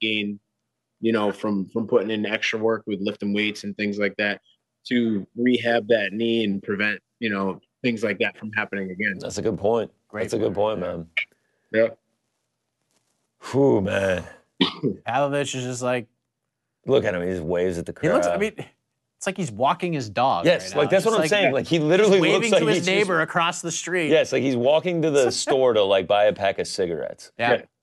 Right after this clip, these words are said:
Speaker 1: Yeah. <laughs> Like, he's, he looks
Speaker 3: This is
Speaker 1: completely
Speaker 3: nice.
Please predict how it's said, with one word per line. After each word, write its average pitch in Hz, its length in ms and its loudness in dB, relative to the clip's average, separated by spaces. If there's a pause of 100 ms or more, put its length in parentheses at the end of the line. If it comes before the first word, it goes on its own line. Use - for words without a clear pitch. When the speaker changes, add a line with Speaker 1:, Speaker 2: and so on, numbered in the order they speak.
(120)
Speaker 1:
Yeah. 160 140 4
<laughs> 131 60 -6
Like, 131 200 2
he's, 139 380 0
he 131 140 0
looks 131 240 -2
Speaker 3:
This - 40 -14
is - 20 -18
Speaker 1:
completely 123 720 0
Speaker 3:
nice. - 240 -6